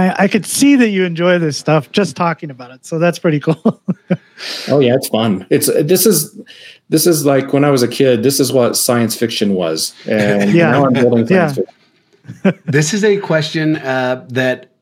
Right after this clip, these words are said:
Speaker 3: uh, I think, uh, one of the things that I talk about lately, it's like, "Hey, is there a simple way to export Spring references, uh, to one P D F like we used to have? Since changing to Antora, the single H T M L has been,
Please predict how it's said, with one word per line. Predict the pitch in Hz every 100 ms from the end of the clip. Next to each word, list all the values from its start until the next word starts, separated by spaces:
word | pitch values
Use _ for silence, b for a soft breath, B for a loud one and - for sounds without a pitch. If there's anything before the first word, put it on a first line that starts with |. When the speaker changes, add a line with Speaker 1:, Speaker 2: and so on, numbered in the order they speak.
| _ -
Speaker 3:
uh, | 110 101 95
I | 117
think, | 127 147 127 - - _ -
uh, | 107 92 - _
one | 110 120 143
of | 131
the | 123
things | 123 110
that | 113
I |
talk | 104 107
about | 98 95
lately, | 90 92 90 - B B
it's | - -
like, | 117
"Hey, | 110 151 117
is | 117
there | 147 190
a |
simple | 190 185
way | 170 156
to | 131
export | 123 - 131 127 - -
Spring | - 127
references, | 117 110 110 107 107 101 B B B
uh, | 98 95 95 -
to | - 131 120
one | 117
P | 113 113
D | 85
F | 107
like | 95
we | 110
used | 104
to | 98
have? | 87 82 B B
Since | - - 104
changing | - 120 110 110
to | -
Antora, | 110 101 107 110 104 90 76 82
the | 92
single | 104 101 98
H | 92
T | 98
M | 92
L | 92
has | 82
been, | 90 87 85